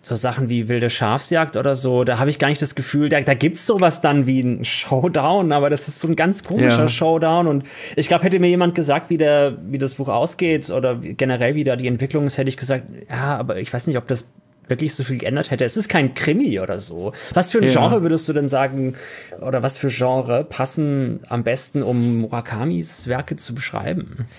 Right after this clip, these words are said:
Speaker 2: Naja, klassischerweise würde man ihm ja den, in den magischen Realismus stecken.
Speaker 1: Ja.
Speaker 2: Ähm,
Speaker 1: Wa-, was ist das für alle, die den Begriff nicht genau einordnen können?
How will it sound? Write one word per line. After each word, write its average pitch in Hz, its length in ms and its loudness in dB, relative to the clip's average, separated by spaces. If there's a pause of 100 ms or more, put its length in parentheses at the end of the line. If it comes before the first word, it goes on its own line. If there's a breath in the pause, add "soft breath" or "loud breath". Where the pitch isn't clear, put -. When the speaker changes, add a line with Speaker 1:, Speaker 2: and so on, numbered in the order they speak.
(360 loud breath)
Speaker 2:
Naja, 147 340 2
klassischerweise 143 840 0
würde 143 200 2
man 131 200 0
ihm 127 140 0
ja 120 200 2
den, 110 480 -2 (160)
in 113 160 -2
den 107 160 -2
magischen 107 400 -6
Realismus 107 520 -2
stecken. - 380 -6
Speaker 1:
Ja. 143 220 -2 (1120 loud breath)
Speaker 2:
Ähm, 110 80 0 (220)
Speaker 1:
Wa-, 110 120 2
was 143 160 2
ist 160 160 -4
das 170 160 -2
für - 220 -4
alle, 139 220 0
die 131 200 -2
den 127 220 -2
Begriff - 500 -8
nicht 127 320 -4
genau 123 240 -2
einordnen 127 460 -4
können? 139 200 -4